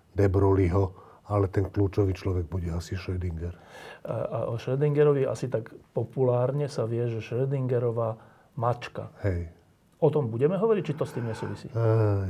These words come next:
Speaker 1: ja to nemám rád, akože aj keď hovorí Terry Pratchett v nejakej knižke, že, že v cechu autorov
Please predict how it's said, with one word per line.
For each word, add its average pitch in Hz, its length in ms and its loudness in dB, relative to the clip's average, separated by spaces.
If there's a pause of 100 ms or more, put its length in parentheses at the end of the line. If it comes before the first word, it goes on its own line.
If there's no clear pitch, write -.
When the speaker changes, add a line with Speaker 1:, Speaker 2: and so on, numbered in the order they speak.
(120)
Speaker 1:
ja 131 180 4
to 101 400 0
nemám 107 480 2
rád, 101 480 2
akože 101 240 -2
aj 101 160 -2
keď 101 240 2
hovorí 101 560 6 (640)
Terry 101 240 6
Pratchett 98 560 0 (160)
v 101 240 -4
nejakej 95 320 -6
knižke, 98 480 -2
že, 92 320 2 (880)
že 85 320 -4
v - 180 -14 (140)
cechu 120 520 2 (2250)
autorov 107 640 4